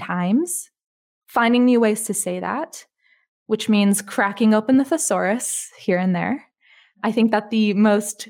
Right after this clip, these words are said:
common offenders are, like, authentic, beautiful, and special. Those are words that I hear a lot, and I'm like,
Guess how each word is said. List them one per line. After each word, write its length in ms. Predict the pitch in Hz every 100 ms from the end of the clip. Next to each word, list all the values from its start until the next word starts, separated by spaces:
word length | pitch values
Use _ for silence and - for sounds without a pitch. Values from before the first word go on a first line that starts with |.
| _
common 380 | - 226 214 240
offenders 680 | - 226 202 208 202 208 208
are, 360 | - 185 185 185
like, 220 | 185 185
authentic, 840 | - 175 196 202 214 359 370 - _ _ _ _ _
beautiful, 600 | 226 240 277 311 302 285
and 140 | 214
special. 600 | 220 - 214 - 359 427 330
Those 200 | 226 240
are 120 | 233
words 220 | 226 220
that 100 | 220
I 80 | 202
hear 220 | 208 190
a 80 | 185
lot, 300 | 180 208 -
and 100 | 190
I'm 100 | 185
like, 280 | 185 185